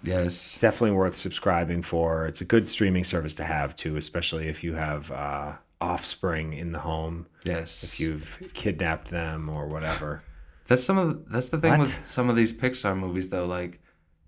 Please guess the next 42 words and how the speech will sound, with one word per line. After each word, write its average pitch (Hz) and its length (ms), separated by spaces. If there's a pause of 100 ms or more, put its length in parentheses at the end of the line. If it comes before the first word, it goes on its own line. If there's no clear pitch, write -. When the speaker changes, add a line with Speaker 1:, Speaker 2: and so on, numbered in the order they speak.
(180)
Speaker 1:
I - 80
feel 190 160
like 170 160
this 143 260
movie 113 580 (140)
in 107 120
particular 110 520
was, 95 160
like, 92 160
for 110 360
adults. - 720 (340)
I 95 100
can't 160 200
Speaker 2:
Mm. 160 40
Speaker 1:
imagine, 131 300
like, 107 120
a 98 80
young 107 320
kid 110 280
enjoying 95 480
this 82 220
movie. 82 360 (100)
They'd 110 120
just 113 180
be 123 100
like, 104 380
"What's 139 260
going 202 360
on? 220 440
<laughs> - 600
Like, 104 180
what 123 180
are 175 80
these 180 260
souls?" 180 680
Speaker 2:
<laughs> - 680
Speaker 1:
Like, 104 140
it's 107 120
a 127 40
very, 143 260
like, 110 160
heady, 107 920